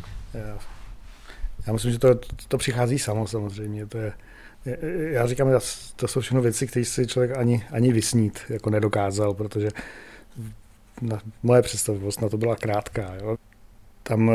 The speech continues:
na, na straně té přírody je prostě takovýho cosi bezpečného, co vlastně bylo prověřený věkama a všechny ty kytky, mm, jsou vlastně, eh, evoluční vítězové. Kytky jsou jako obrovskou inspirací, protože oni to, co my umíme řešit jako na nohách a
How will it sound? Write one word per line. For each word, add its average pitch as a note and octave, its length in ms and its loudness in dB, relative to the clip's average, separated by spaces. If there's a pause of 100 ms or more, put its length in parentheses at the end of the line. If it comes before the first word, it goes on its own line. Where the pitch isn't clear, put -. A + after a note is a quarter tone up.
(280)
na, A2 120 4
na A2 140 4
straně A#2+ 280 2
té C#3 80 2
přírody B2 400 4
je B2 60 6
prostě A#2 300 -4
takovýho A#2+ 640 0
cosi - 280 -4
bezpečného, G#2 760 0
co G2+ 200 -2
vlastně G#2 360 -2
bylo G#2+ 240 0
prověřený A2 540 4
věkama G#2 440 0
a A2+ 160 -6 (720)
všechny A#2 320 -2
ty A2 160 -2
kytky, A2+ 400 0 (200)
mm, G#2 640 0 (240)
jsou A2 400 0
vlastně, G#2+ 460 -2 (760)
eh, F#2+ 40 -8 (260)
evoluční A2+ 420 6
vítězové. G2 580 2 (260)
Kytky B2 240 -6
jsou C3 320 -2
jako B2 200 -4
obrovskou G#2+ 460 2
inspirací, A2+ 520 2
protože A2+ 340 -2
oni A2+ 180 2 (600)
to, G#2 100 -8
co - 160 4
my A#2+ 180 8
umíme A#2+ 360 8
řešit A2+ 320 0
jako A#2 220 0
na A2 140 2
nohách G#2+ 480 4
a A#2 120 2